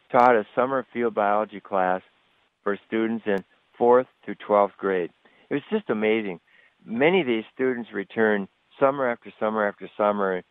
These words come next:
and taking the class, and we put a little different emphasis on for each summer. But during our summer field biology class, we'd always spend one week at Wolf Ridge Environmental Learning Center.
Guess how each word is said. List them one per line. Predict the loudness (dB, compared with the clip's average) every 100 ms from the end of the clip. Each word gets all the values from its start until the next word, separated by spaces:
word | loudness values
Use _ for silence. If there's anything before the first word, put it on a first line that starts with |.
| _ _ -8
and | -8
taking | -2 -2 0 -4
the | -2
class, | 4 8 8 4 -2 _ _ _ _ _
and | 0 2 4
we | 2
put | 2 2 2
a | 4
little | 2 2 0 _
different | -8 -4 0
emphasis | 0 -2 -6 -8 0
on | 2 2 -2 _
for | -6
each | -4 -4 -2
summer. | 2 2 2 -4 _ _ _ -20 -20 -20 _ -2
But | -2 -2
during | -2 0 0 -4 -10 _ _ _ _ _ 0
our | 0 0 -4
summer | -4 -2 -6
field | -4 -2
biology | 0 0 0 -2
class, | -8 -4 -4 -4 _ _ -12
we'd | -6 0
always | 2 2 -4
spend | -6 -6 -8
one | -4 -2 -2 -4
week | -6 -8 _ _ _ -10
at | -8
Wolf | 0 2 2 0
Ridge | -2 0
Environmental | -2 -2 0 0 -2 -4
Learning | -2 -4 -6 -6
Center. | -6 -6